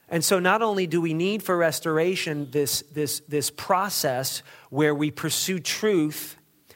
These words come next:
without neglecting grace, we also have to have this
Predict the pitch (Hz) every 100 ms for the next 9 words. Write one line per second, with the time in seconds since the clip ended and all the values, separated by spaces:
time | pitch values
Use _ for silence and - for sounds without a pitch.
0 | - 156 170 175 156 131 180 180 165 156
1 | 139 202 175 165 156 175 185 208 247 214
2 | 180 196 - - - 196 208 208 175 202
3 | 175 185